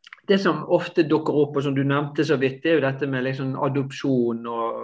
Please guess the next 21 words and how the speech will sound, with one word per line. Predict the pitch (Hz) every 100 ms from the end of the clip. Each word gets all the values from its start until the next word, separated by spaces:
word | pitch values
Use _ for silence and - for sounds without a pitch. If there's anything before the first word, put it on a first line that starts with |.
| 85
og, | - 127 -
og | 127 139
fosterbarn | 135 - 120 117 117 117 120
og, | - 131
og |
sånne | 131 135 135
ting. | 131
Hva, | 147 147 - _ _ _ _ -
si | 240
litt | 202 196 226
grann | 208 175
om | 156
hvor-, | 160 165
hvordan | 160 170 151 143 135 123 - _ _ -
du | 143 170 143 123
eller | 120
dere | 120 135 139 147 139 120 -
vurderte | 131 123 123 123 135
det | 143 127
i, | 110 92
i, | - -